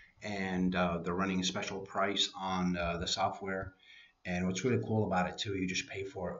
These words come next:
one time, and, uh, you'll have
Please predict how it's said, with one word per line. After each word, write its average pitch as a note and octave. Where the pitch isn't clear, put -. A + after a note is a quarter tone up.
one F#2+
time, F2+
and, F2
uh, E2+
you'll G#2
have F#2